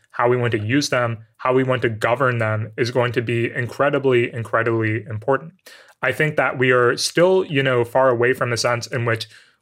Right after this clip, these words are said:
we have really acceptable use guidelines for things like recommendation systems. You know, we are still in a situation where A I systems are used for all sorts of things, like hiring. The companies like HireVue that build these systems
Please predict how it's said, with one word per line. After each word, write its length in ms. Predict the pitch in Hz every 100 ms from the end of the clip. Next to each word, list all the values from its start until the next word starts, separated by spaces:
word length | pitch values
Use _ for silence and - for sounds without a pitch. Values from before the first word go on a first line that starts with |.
| -
we 420 | 127 123 117 123
have 400 | - 135 135 131
really 280 | 135 131 127
acceptable 540 | 156 - 135 120 131 117
use 300 | 107 127 -
guidelines 500 | 131 135 131 131 127
for 100 | 131
things 240 | 131 123
like 140 | 123
recommendation 640 | 127 120 120 117 117 113 113
systems. 500 | 123 - 120 113 107 - _ -
You 80 | 139
know, 100 | 139
we 120 | 139
are 80 | 135
still 260 | - 165
in 60 | 160
a 40 |
situation 680 | - 135 123 120 117 123 117 107 _ -
where 400 | 127 123 120 -
A 120 | 135
I 140 | 131 131
systems 420 | 139 - 120 117
are 120 | 117
used 260 | 120 123 -
for 180 | 127
all 160 | 139 127
sorts 260 | - 123 127
of 120 | 113
things, 320 | 120 117 110
like 220 | - 113 110
hiring. 640 | - 135 139 127 120 120 - _
The 100 | -
companies 540 | - 127 127 123 120 135
like 180 | 117
HireVue 540 | 113 120 120 120 123 120
that 160 | 120
build 180 | 113 117
these 220 | 120 117
systems 420 | 127 113 123 117